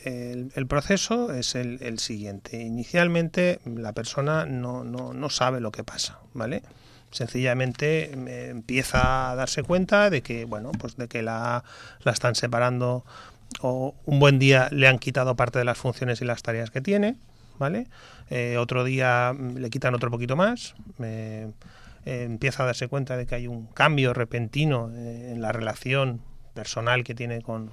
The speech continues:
con su jefe, con sus compañeros y profesional. Eh, ese cambio,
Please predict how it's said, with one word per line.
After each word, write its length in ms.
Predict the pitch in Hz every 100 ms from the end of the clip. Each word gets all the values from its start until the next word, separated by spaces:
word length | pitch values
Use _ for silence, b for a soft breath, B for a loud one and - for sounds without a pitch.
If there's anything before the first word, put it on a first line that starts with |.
| - -
con 200 | 117 110
su 160 | -
jefe, 360 | - 156 147 139
con 120 | 127
sus 180 | - 123
compañeros 800 | 120 110 110 131 143 135 127 120
y 180 | 113
profesional. 760 | 113 - - - 127 185 202 240 B B B B B B B -
Eh, 320 | 127 120 113 113 113 - - - - -
ese 220 | 139 131
cambio, 500 | 139 147 139 117 113